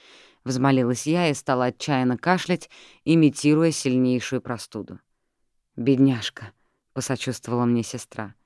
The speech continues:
«Чем тебе помочь?» «Ничего не надо, я только что выпила лекарство.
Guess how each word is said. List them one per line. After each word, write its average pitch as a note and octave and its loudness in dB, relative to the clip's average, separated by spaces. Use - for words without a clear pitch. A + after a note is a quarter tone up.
«Чем A3 -2
тебе B2+ -4
помочь?» A#2 -6
«Ничего F#3+ 2
не C#3+ 4
надо, B2+ 2
я D3 -4
только D#3 -6
что C3 -8
выпила B2 -4
лекарство. - -10